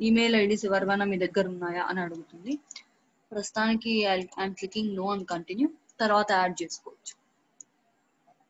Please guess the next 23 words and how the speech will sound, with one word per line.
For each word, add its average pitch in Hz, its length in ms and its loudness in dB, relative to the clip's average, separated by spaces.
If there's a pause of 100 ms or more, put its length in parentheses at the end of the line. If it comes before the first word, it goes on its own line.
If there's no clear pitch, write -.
(180)
So 202 360 -2 (220)
you 196 120 -2
can 208 120 2
skip 185 280 -6
this 208 200 0 (100)
thing. 285 140 0 (1800)
ఓకే, 233 160 -2
ఏమి 226 520 6
ఆఫర్ 208 460 4
చేద్దాం 185 300 4
అనుకుంటున్నారు? 175 720 -6 (200)
You 202 100 -8
can 208 120 0
choose 214 240 -2
anything 196 420 0
or 196 180 2 (180)
skip - 560 -8 (120)
these 170 220 -8
things. - 380 -18 (1800)
ఓకే, - 300 -8 (640)
so 220 140 6
ఇక్కడ 202 200 2 (120)
చూపిస్తుందండి 208 640 0